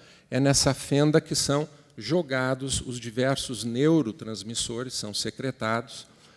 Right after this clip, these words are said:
de um neurônio para outro, né? E na membrana do neurônio subsequente existem receptores.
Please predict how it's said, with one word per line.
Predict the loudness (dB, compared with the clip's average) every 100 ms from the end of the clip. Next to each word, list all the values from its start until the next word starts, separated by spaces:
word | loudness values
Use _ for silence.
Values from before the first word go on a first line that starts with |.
| _ -4
de | 6 8
um | 10
neurônio | 10 12 12 12 12 6 -4 -4 2
para | 6 8
outro, | 12 12 10 6 4 0
né? | -2 4 4 2 -18 -20 -20 _ 2
E | 6 6 4 -10 2
na | 8 10
membrana | 12 12 12 12 12 12 12
do | 10 10
neurônio | 12 12 12 12 12 8 4 -2 -14 -6
subsequente | 4 6 6 6 6 6 6 6 0 -8 -16 _
existem | 2 4 4 4 2 0 -2 -6
receptores. | 0 2 2 0 -2 -6 0 2 2 0 -8 -10